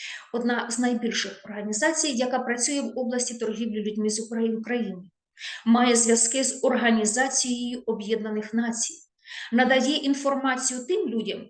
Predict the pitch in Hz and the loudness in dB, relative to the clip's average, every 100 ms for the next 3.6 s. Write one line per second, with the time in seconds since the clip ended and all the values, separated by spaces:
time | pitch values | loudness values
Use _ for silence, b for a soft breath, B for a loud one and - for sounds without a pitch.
0 | _ 233 277 262 247 262 294 285 - 240 | _ -8 -4 -4 -2 -2 -2 -2 -4 -6
1 | 226 - 208 214 302 302 208 B B B | -2 -2 -2 -2 -4 -2 -4 B B B
2 | 294 370 311 - 247 247 269 285 294 294 | -4 -2 0 0 0 0 0 0 0 -2
3 | 294 233 202 185 - | -2 0 0 0 -8